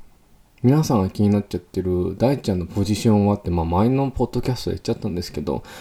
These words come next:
まあ私はもうそのボトムなので、で、ボトムを、この私の経験上ですね、そのボトムをやっていて、やっぱ大変だなって思うのは、やはり、その、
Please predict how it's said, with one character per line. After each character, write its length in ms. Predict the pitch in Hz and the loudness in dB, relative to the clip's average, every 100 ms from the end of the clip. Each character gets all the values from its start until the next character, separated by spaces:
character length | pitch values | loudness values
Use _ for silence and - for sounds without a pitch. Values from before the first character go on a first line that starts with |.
| - | -6
ま 60 | 127 | 0
あ 40 | 123 | 0
私 260 | 156 - | 0 0
は 100 | 170 | 2
も 140 | 165 139 | 2 2
う 20 | |
そ 140 | 104 | 2
の 60 | 90 | 2
ボ 180 | 92 107 | 2 2
ト 120 | 92 | 0
ム 140 | 67 | -2
な 80 | 58 | -6
の 160 | 50 53 | -8 -6
で、 380 | 71 65 50 - - _ _ - _ _ _ _ - - | -4 -4 -6 -10 -20 _ _ -20 _ _ _ _ -20 -6
で、 80 | 120 | -2
ボ 180 | 104 196 | 0 0
ト 160 | - | 2
ム 1400 | 196 123 101 98 95 87 80 90 92 92 92 92 92 92 | 2 4 4 2 0 -2 0 0 2 2 4 4 4 4
を、 420 | 101 104 98 92 - - - | 6 6 6 2 -4 -18 -2
こ 80 | - | 4
の 80 | 104 | 4
私 240 | 104 123 | 4 0
の 100 | 135 | 0
経 160 | 135 123 | 2 2
験 180 | 120 117 | 4 6
上 140 | 107 | 4
で 100 | 104 | 0
す 120 | - | -4
ね、 160 | - - | -6 -4
そ 120 | - | 2
の 80 | 107 | 2
ボ 200 | 107 214 | 4 2
ト 180 | - 214 | 4 2
ム 400 | 156 117 98 87 | 4 4 4 2
を 60 | 90 | 0
や 140 | 87 | -2
っ 40 | |
て 340 | 85 _ - 98 | -4 _ -2 0
い 100 | 92 | -2
て、 400 | - - 113 107 | -2 4 6 6
や 100 | 98 | 4
っ 20 | |
ぱ 120 | - | 2
大 320 | - 131 160 | 0 2 2
変 260 | 156 175 165 | 2 2 2
だ 100 | 160 | 0
な 160 | 160 160 | 0 -2
っ 100 | - | -6
て 120 | - | -6
思 320 | 92 98 98 | -2 0 2
う 20 | |
の 220 | 90 78 85 | 0 -2 0
は、 420 | 87 82 85 - - - - - - | 0 0 -4 -10 -18 -20 -20 -20 -6
や 100 | 110 | -2
は 240 | 104 - 226 | 0 0 2
り、 460 | 127 110 101 95 - | 4 2 2 -2 -8
そ 180 | - 113 | -4 2
の、 380 | 110 98 95 | 4 4 2